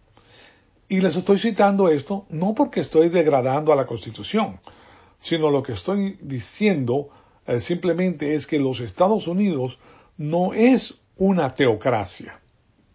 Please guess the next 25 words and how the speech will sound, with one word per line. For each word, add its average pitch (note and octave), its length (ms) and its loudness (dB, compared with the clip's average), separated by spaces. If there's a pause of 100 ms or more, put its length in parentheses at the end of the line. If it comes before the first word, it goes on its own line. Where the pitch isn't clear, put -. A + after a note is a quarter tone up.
(580)
Los B2 200 -8
Estados D#3 320 -2
Unidos D3+ 360 -4
no D3 320 -4
es E3+ 260 -4
una D#3+ 220 -6
teocracia. A2 760 -8 (840)
En D3+ 140 -2
una A#3 200 2
teocracia, C#3 880 -2 (840)
para A2+ 220 -2
hacerles C#3 420 -2
memoria, B2+ 580 -4 (680)
Dios F#3 420 0
entra F3+ 320 0
en D3 80 -4
un E3 200 -8
pacto D#3+ 440 0
o B2+ 300 -4
en C3+ 80 -4
un E3+ 140 -4
contrato D3+ 600 -2
con A#2+ 160 -8
una C3 220 -6
nación. G2 540 -10